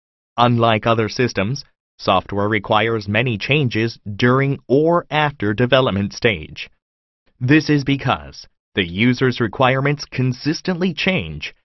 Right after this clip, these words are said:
and also because the engineer who develops software needs technical changes.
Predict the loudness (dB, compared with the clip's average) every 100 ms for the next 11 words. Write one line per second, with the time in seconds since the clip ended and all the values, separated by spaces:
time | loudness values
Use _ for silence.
0 | _ 0 4 6 4 4 0 0 0 0
1 | 0 -4 -4 -2 -2 -2 -2 -2 -2 -4
2 | -4 -4 -4 -2 -2 -4 -12 -8 -4 -4
3 | -4 -4 -4 -6 _ -4 -2 -2 -8 -12
4 | -4 -4 -4 -12 -10 -6 -4 -4 -6 -14
5 | -20